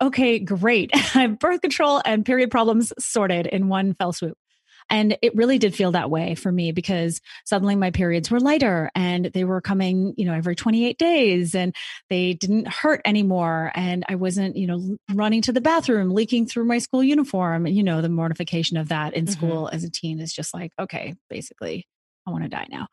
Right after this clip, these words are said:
Speaker 2: Yes.
Speaker 1: And, um, at least it was for me. <laughs> So
Speaker 2: Same.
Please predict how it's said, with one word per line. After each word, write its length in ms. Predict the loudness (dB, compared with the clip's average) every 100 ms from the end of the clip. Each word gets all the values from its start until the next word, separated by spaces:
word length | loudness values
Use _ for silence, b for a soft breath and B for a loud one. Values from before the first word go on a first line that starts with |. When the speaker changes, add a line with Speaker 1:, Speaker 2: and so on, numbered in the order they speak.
| B B
Speaker 2:
Yes. 140 | -2
Speaker 1:
And, 400 | 2 2 4 2 0
um, 360 | 0 2 0 0
at 120 | 2
least 200 | 2 4
it 40 |
was 140 | 2 2
for 120 | -2
me. 260 | 0 2 2
<laughs> 180 | 2
So 260 | 2 4 4
Speaker 2:
Same. 260 | 4 0